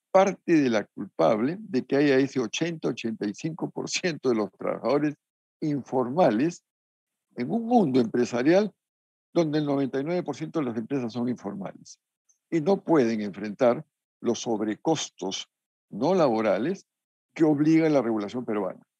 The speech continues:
Entonces, eso tiene que cambiar. Obviamente no se va,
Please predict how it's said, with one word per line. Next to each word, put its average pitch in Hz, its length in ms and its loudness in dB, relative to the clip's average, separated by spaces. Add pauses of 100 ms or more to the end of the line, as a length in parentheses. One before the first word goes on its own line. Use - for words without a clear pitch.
(1080)
Entonces, - 240 0
eso 233 320 -2 (220)
tiene 156 200 -4
que 143 100 -2
cambiar. 98 500 -6 (760)
Obviamente 147 680 4
no 120 100 -2
se 120 140 -4
va, 98 220 -6